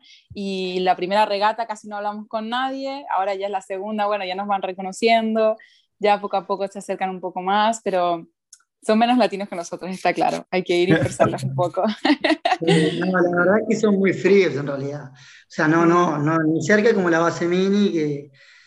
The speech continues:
Speaker 2: no, o sea, no, la propia, pero ta, igualmente... Este, yo creo que, que, que la, la, el espíritu mini sigue estando y si hay cualquier problema es como que están
Speaker 1: Sí.
Speaker 2: conscientes, ¿no? Que quieren ayudar,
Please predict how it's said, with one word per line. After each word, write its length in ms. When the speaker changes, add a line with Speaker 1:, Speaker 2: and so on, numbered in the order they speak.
Speaker 2:
no, 260
o 40
sea, 880
no, 580
la 140
propia, 680
pero 240
ta, 320
igualmente... 1000
Este, 560
yo 200
creo 200
que, 280
que, 300
que 220
la, 160
la, 140
el 60
espíritu 500
mini 200
sigue 200
estando 320
y 80
si 120
hay 80
cualquier 600
problema 380
es 60
como 140
que 40
están 140
Speaker 1:
Sí. 60
Speaker 2:
conscientes, 600
¿no? 140
Que 160
quieren 220
ayudar, 440